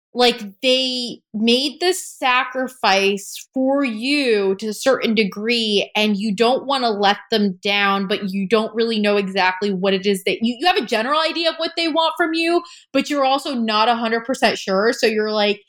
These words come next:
"Is this okay? Like, is this gonna disappoint you? I'm not sure."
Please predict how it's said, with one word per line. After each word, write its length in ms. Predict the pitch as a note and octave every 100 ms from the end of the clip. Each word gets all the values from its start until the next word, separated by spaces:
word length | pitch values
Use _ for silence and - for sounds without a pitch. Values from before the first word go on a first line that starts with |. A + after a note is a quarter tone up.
| _ _
"Is 240 | A#3+ G#3 -
this 240 | G3 F#3+
okay? 540 | B3+ C#4 D4 C#4+ C#4+ C#4+
Like, 260 | A3+ G3
is 160 | G3+ F3+
this 200 | G3+ G3+ -
gonna 200 | A3 A3
disappoint 580 | A3+ A3+ - G3+ A3+
you? 240 | C4+ D4+ D4
I'm 200 | G3 G3
not 200 | G3 E3
sure." 500 | - A3 D3 C#3+ A#3+